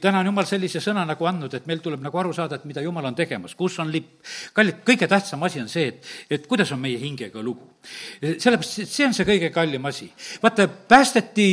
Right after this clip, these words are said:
sealt tulest, ütleme, Lott, sest et kui Soodoma peale sadas seda väävlit ja tuld, päästeti teda ja ta peret, taheti vähemalt ta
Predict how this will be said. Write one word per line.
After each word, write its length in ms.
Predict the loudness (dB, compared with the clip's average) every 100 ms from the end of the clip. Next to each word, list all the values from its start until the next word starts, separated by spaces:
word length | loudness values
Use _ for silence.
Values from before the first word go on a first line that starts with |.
| 2 -2
sealt 300 | 0 -2 0
tulest, 640 | 2 6 6 4 -4 -2 2 4
ütleme, 460 | 2 0 -2 0 -2 -4 -16 -14 2 4 6 6
Lott, 440 | 6 4 -16 -20 -14
sest 260 | -4 -4 -4
et 80 | -6
kui 100 | -2
Soodoma 360 | 0 0 -2 -2
peale 200 | -2 0
sadas 380 | -2 -2 -4 -6 -12 -4 0
seda 240 | 4 8
väävlit 380 | 8 6 4 -2
ja 60 | 0
tuld, 300 | 2 0 0
päästeti 420 | 2 2 0 -8 -6
teda 260 | -4 -2 -2
ja 60 | -2
ta 100 | -2
peret, 280 | -2 -2 2
taheti 340 | 2 2 -4
vähemalt 240 | -6 -6
ta 120 | -8